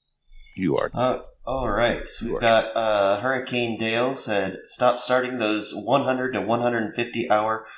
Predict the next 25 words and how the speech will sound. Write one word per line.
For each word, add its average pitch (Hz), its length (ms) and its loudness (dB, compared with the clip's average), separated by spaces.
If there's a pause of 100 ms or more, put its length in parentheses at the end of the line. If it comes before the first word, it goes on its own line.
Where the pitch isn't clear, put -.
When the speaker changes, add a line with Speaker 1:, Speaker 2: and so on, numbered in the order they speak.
(160)
Speaker 2:
simulation 139 680 0
management 117 440 2
games. 117 360 0
They 110 80 0
will 98 140 0
leave 127 240 0
Game 120 200 2
Pass 127 360 2
and 101 100 -4
you 104 80 -4
will 95 200 -4
hate 131 180 0
yourself 131 420 -2
for 131 160 0
it." 151 180 -2 (760)
Looking 113 320 -2
at 110 200 0
you, 123 200 2
Evil 117 300 2
Genius 113 440 -2
two, 120 160 0
a 98 40 2
lawn 107 340 4
mowing 107 260 0
sim. 113 520 2